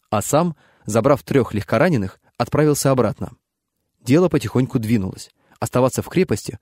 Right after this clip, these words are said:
уже никто не хотел. Получив сведения, что наши войска отступают под натиском противника, выполнить приказ старшего по званию — мой, они согласились. А то поначалу самые упертые сказали, что они присягу давали защищать родину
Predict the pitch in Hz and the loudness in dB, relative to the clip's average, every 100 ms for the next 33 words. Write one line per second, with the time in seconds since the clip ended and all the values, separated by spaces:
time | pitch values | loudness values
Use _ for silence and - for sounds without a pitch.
0 | _ 131 113 110 - 143 131 113 - 98 | _ -4 0 -2 0 0 0 -2 -2 -4
1 | - _ _ _ _ _ _ _ - 113 | -6 _ _ _ _ _ _ _ -6 -4
2 | 120 180 - - 151 117 107 95 - 131 | -2 -2 -4 0 2 2 -2 -2 -2 0
3 | 139 113 120 - 131 107 - 120 139 107 | 0 0 0 0 0 0 -4 0 0 0
4 | - 104 123 139 - 98 104 - 190 113 | -2 -2 -2 -2 -6 -4 -2 0 0 -2
5 | - - _ _ _ _ - 143 180 151 | -6 -12 _ _ _ _ -2 0 2 2
6 | 127 - 110 151 131 - - - - - | 0 -2 -2 -2 -2 -2 -2 -2 -2 -2
7 | 104 156 175 95 - _ _ 139 139 101 | 0 0 2 -2 -6 _ _ 0 2 0
8 | - _ _ 117 156 170 160 170 - 90 | -8 _ _ -4 -2 0 0 0 -2 -6
9 | - - _ _ _ _ 117 175 - 117 | -8 -20 _ _ _ _ -2 0 0 0
10 | 117 208 147 101 160 160 135 127 - 214 | 0 0 0 0 2 2 2 0 0 0
11 | - 101 - _ _ - 131 165 165 107 | 0 -6 -6 _ _ -4 0 2 2 0
12 | 135 165 160 190 - 123 101 107 110 98 | 0 0 0 -2 0 0 0 0 0 -2
13 | 104 139 - 110 151 180 107 95 | -4 -2 -2 0 2 2 0 -4